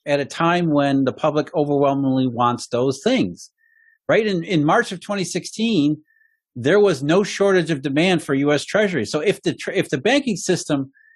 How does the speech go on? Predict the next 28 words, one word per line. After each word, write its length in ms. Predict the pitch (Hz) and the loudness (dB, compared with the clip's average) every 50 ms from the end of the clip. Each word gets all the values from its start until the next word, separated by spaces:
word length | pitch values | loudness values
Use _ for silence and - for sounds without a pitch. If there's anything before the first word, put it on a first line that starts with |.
| _ _ _ _ | _ _ _ _
had 160 | - - 151 | -6 -2 0
it 140 | 139 139 135 | 0 2 4
all 180 | 160 196 208 185 | 4 4 4 2
been 200 | 151 151 127 110 | 2 0 -2 -2
stuck 600 | - - - - - _ - 226 226 226 - - | -4 -10 -14 -16 -6 _ -2 -2 -2 -2 -4 -6
with 140 | 156 131 113 | -4 -4 -4
these 240 | 120 107 101 - | -4 -6 -6 -8
things, 200 | - 113 113 107 | -8 -8 -4 -4
if 100 | 135 131 | -4 -2
there 100 | - 151 | 0 2
were 80 | 139 131 | 2 2
too 220 | 135 - - 202 185 | 0 -2 0 0 2
many 400 | 165 165 170 208 240 220 156 113 | 2 4 4 2 2 2 0 0
of 220 | 107 104 90 87 | -2 -4 -4 -6
them, 240 | 98 98 104 135 156 - _ _ _ _ _ _ _ _ _ | -6 -6 -4 -4 -6 -8 _ _ _ _ _ _ _ _ _
why 220 | - 135 190 240 | -4 -2 0 0
didn't 140 | 247 233 226 | 0 2 0
they 100 | 226 226 | 0 0
just 240 | 180 226 202 - - | 0 0 -2 -2 0
sell 180 | - 196 190 208 | 0 2 2 2
them 120 | 214 202 | 2 2
to 80 | 208 208 | 2 0
the 80 | 202 | 0
public? 340 | 202 - 240 233 208 135 110 | 0 -2 -2 -2 -2 -2 -4
Because 260 | 120 117 - 147 135 | -4 -4 -4 -4 -4
the 80 | - 143 | -4 -6
prices 560 | - - - 151 170 170 - - 185 165 170 | -6 -2 0 0 0 0 0 -2 -4 -4 -2
of 300 | - 151 143 139 131 | 0 0 0 0 0